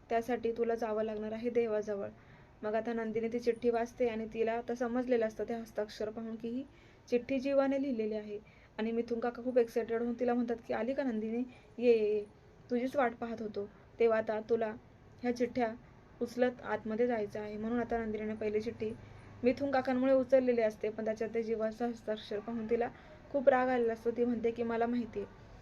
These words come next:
हे सगळं प्रकरण त्या जीवाचं आहे आणि जीवाच्या चिठ्ठ्या मी का वाचू?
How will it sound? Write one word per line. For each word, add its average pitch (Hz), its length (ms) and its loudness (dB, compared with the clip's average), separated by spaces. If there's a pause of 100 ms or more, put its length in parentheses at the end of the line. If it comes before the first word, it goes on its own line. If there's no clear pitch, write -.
(140)
हे 233 140 4
सगळं 233 320 4
प्रकरण 233 420 2
त्या 233 140 4
जीवाचं 214 440 -2
आहे 214 240 -6 (400)
आणि 226 140 0
जीवाच्या 226 420 0
चिठ्ठ्या 233 300 0
मी 233 120 -2
का 240 160 2
वाचू? 214 320 -2